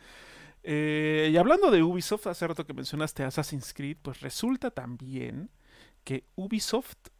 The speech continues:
así como bajita la mano, de, confirmó oficialmente el desarrollo de Tom Clancy's The Division tres.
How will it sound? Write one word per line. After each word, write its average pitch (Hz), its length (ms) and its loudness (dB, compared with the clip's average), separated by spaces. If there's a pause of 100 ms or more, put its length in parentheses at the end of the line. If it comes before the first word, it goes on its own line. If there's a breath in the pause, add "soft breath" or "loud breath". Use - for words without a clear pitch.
(440)
así - 240 -14
como 139 240 -10
bajita 165 340 -8
la 117 120 -6
mano, 175 280 -6 (1200 soft breath)
de, 139 1300 -4 (300)
confirmó 185 520 4
oficialmente 185 640 4
el 165 100 6
desarrollo 151 520 0
de 135 160 -2
Tom 285 340 4
Clancy's 214 560 0
The 147 140 0
Division 143 600 -4
tres. - 560 -10